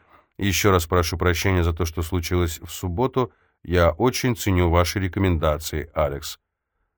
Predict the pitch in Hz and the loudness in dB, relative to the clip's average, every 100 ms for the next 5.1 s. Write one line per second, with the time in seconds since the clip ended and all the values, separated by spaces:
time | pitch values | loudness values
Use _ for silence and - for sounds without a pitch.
0 | _ _ 87 101 85 127 131 113 92 135 | _ _ -2 0 0 2 4 2 0 -4
1 | - 101 110 117 117 117 - 80 90 85 | -4 -8 0 2 2 0 -2 0 2 2
2 | 82 87 90 87 82 107 107 - 90 85 | 2 0 2 2 4 2 2 0 -2 0
3 | 85 80 90 85 78 71 64 62 _ _ | -2 0 0 0 0 -4 -8 -12 _ _
4 | _ _ _ _ _ _ - 120 - 85 | _ _ _ _ _ _ -2 0 2 2
5 | 71 | 2